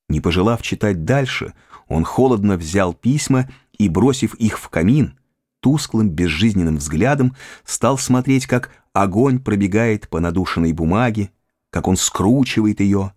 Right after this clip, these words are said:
как она отвердевает, изгибается и рассыпается на куски. На пепле свернулись полуобгоревшие клочки,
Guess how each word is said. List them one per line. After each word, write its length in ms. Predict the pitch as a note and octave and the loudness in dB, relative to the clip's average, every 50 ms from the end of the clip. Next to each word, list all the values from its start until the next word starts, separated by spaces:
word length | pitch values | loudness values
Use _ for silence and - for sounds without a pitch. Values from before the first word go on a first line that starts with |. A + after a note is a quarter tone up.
| _ _ _ _ | _ _ _ _
как 180 | - G2 - | -2 0 0
она 200 | F#2 G2+ A#2 A#2 | 2 2 2 0
отвердевает, 1120 | - - G#2+ - - F#2 G#2 G2 F#2 D#2+ F2+ E2+ D2+ F2 A#2 C3+ C#3 C3 B2+ B2+ B2 B2 - | 0 -4 -8 -8 -2 -2 0 0 0 -2 -2 -2 0 0 0 0 0 0 -2 -4 -4 -2 -2
изгибается 1000 | G2 F2+ D2+ D2+ - - D2 - C3+ D3 D3+ D3 D3 C3 C3 - - - B2+ B2+ - - _ _ _ _ | -2 -2 -2 -4 -4 -2 0 0 0 0 0 0 -2 -4 -6 -6 -2 -2 -2 -2 -4 -12 _ _ _ _
и 80 | - F2 | -2 -2
рассыпается 800 | F2 E2 - - - - - - E2 E2+ F2+ E2+ - - - | -2 -2 -4 -4 -4 -4 -2 -2 0 0 0 -2 -4 -4 -6
на 100 | C#2+ C#2+ | -6 -6
куски. 480 | - - - - - - - C2+ C#2+ - - _ _ _ _ _ _ _ _ _ _ _ _ _ _ _ _ | -6 -6 -8 -8 -8 -8 -8 -10 -10 -10 -14 _ _ _ _ _ _ _ _ _ _ _ _ _ _ _ _
На 180 | - F#2 G2 G2 | 0 0 0 0
пепле 380 | - - D3+ D#3+ - D3 C#3 C3 | 2 0 0 0 2 -2 -2 -2
свернулись 640 | - - C3 B2+ A#2+ C3 D3 D3 C#3+ C3 C3 - - - - _ | -2 -2 0 2 2 4 4 4 2 0 0 -4 -12 -20 -20 _
полуобгоревшие 880 | _ A#2+ C3 C3+ C3+ B2+ A#2+ G#2 A2 A2+ A#2 B2 B2 - - - G#2 G#2+ | _ 0 0 2 2 0 0 0 0 2 2 2 0 -2 -2 -2 -2 -2
клочки, 720 | - - G#2+ A2 - - - - - G2+ F2+ C#2+ C2+ - | 0 0 -2 -2 -2 -4 -8 -4 -2 -2 -2 -2 -4 -8